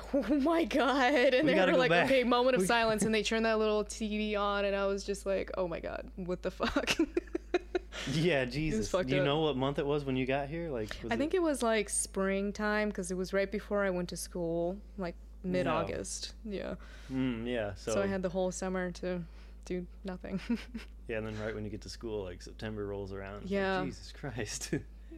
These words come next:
Speaker 1: It was very strange.
Speaker 2: That would be weird. That'd be really crazy.
Speaker 1: Mm-hmm.
Speaker 2: What
Speaker 1: And
Speaker 2: was the reason for you guys moving here?
Speaker 1: Um, my mom met my stepdad.
Speaker 2: Oh.
Speaker 1: I don't know
Speaker 2: He's
Speaker 1: how.
Speaker 2: American, or?
Speaker 1: Yeah, Steve Dinger. So, like, that's where the last name comes from.
Speaker 2: Mm,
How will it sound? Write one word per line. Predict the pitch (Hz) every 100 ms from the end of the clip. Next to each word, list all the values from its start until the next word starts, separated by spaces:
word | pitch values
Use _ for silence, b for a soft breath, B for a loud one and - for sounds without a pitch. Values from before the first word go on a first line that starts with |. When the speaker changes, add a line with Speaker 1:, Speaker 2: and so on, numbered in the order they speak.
| -
Speaker 1:
It | -
was | - 190 -
very | 180 -
strange. | 190 - - -
Speaker 2:
That | 120 165
would | 143
be | 117 107
weird. | 95 104 120 95 85
That'd | 95 120
be | 113
really | 92 107 113 98
crazy. | - 87 82 87 87 -
Speaker 1:
Mm-hmm. | 185 175 175 175 - b b b b -
Speaker 2:
What | 139
Speaker 1:
And | 208
Speaker 2:
was | 196 185
the | 131 131 131 127
reason | 139 143 135
for | 127 127
you | 123 131 131 123 120 - -
guys | - 120 113
moving | 117 170 123
here? | 92 95 95 95 _ _ _ B B B -
Speaker 1:
Um, | 202 190 185 185 -
my | 190
mom | 185 180 180 180 180 170 - _
met | 185 170
my | 170
stepdad. | 175 - 160 170 180 185 170 -
Speaker 2:
Oh. | 110 95 - -
Speaker 1:
I | 160
don't | 165 170
know |
Speaker 2:
He's | 143
Speaker 1:
how. | 123 170
Speaker 2:
American, | 135 127 143 147
or? | 110 92 - B B B B _
Speaker 1:
Yeah, | 208 170 -
Steve | - 202
Dinger. | 170 147 160
So, | - 220
like, | 196
that's | 180 190 -
where | 185
the |
last | 175 160 -
name | 165 165
comes | - 165 -
from. |
Speaker 2:
Mm, | - 85